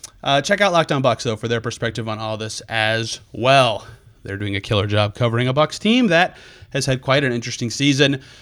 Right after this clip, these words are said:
They did play a game. There wasn't, <laughs> before the, the kerfuffle, um, the hullaboo at the end, there was, in fact, a game.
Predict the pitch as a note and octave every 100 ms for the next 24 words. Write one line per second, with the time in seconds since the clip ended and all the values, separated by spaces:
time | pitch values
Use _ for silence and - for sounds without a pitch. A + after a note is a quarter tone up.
0 | - - F3+ E3+ A#3+ A3 C4 C4 A3+ B3+
1 | B2 C3 D3 F3 A3 G3+ F3 - - E3+
2 | F#3+ - F#3 A3 A3+ G#3+ G#3+ G#3 - -
3 | _ _ C#3+ D#3 F#3 F3 F#3 F#3 A2 G#2
4 | - _ _ - A#2 A#2 A#2+ A#2+ A#2+ -
5 | B2 A#2+ G3+ F3+ C3+ C3 C3 A#2+ B2+ B2
6 | C#3+ E3+ - _ - E3+ B3 C#4 C4+ B3+
7 | A#3 D4+ C3+